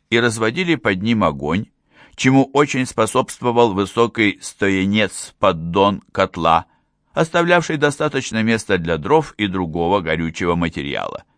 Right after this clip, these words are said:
Найденные котлы все были более или менее сильно закопчены с нижней части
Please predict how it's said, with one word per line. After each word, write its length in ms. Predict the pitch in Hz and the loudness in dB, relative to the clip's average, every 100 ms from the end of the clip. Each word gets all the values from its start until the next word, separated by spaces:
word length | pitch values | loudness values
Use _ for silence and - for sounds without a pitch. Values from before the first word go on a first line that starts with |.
| _ _ _ - - | _ _ _ -14 0
Найденные 640 | 127 190 170 165 156 143 | 2 4 2 2 2 2
котлы 460 | 131 107 104 135 139 | 2 0 0 0 0
все 300 | - 123 120 | -2 -2 0
были 300 | 98 113 104 | 2 2 2
более 480 | 78 90 92 90 85 | 0 0 0 0 0
или 160 | 80 | -2
менее 460 | 80 87 90 92 82 | -2 -2 0 -2 -2
сильно 520 | - 107 98 95 87 | -4 -2 0 0 -2
закопчены 680 | 82 82 87 - 87 95 92 | -2 -4 -6 -4 -4 -2 -2
с 100 | - | -2
нижней 460 | 85 82 73 69 | -4 -2 -4 -8
части 580 | - 58 78 - 120 135 | -8 -6 -6 -4 -6 -6